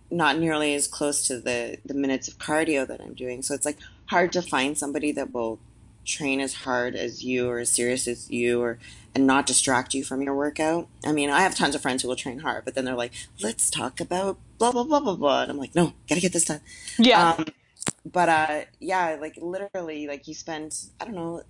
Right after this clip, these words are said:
Speaker 1: it depends on what your, your prep is like, but you can spend a couple of hours in the gym, like, by yourself.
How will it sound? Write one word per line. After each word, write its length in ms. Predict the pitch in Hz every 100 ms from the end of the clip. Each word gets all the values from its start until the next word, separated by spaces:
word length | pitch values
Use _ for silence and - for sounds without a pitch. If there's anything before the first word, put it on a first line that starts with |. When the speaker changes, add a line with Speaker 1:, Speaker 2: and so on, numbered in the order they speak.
| -
Speaker 1:
it 80 | -
depends 280 | 180 175 175
on 60 |
what 120 | 175
your, 340 | 139 143 139 151 - - _
your 120 | 156
prep 300 | - 180 175
is 140 | 170
like, 220 | 139 131 -
but 100 | 135
you 120 | 156
can 160 | 160 160
spend 280 | - 156 160
a 40 |
couple 300 | - 147 139
of 60 | 127
hours 380 | 139 156 143 139
in 60 |
the 60 | 127
gym, 240 | 123 143 139
like, 160 | 120 -
by 180 | 117 127
yourself. 720 | 147 135 - 131 139 127 -